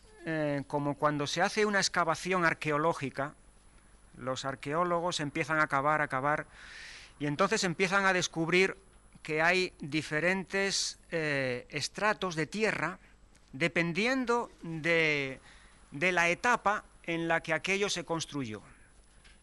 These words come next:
Hasta el punto de que el estrato más profundo siempre es el más antiguo.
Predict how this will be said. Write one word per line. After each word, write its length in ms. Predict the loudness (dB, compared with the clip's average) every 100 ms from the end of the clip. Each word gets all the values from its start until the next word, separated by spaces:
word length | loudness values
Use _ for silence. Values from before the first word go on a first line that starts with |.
| -20 -18
Hasta 160 | -4 -4
el 80 | 0
punto 360 | 0 4 6
de 160 | 6 4
que 200 | 4 4
el 80 | 4
estrato 460 | 2 2 2 4
más 180 | 2 0
profundo 600 | -2 -2 0 0 0 0
siempre 400 | 0 0 0 -2
es 80 | -2
el 80 | 0
más 180 | 0
antiguo. 520 | -2 -4 -4 -6 -12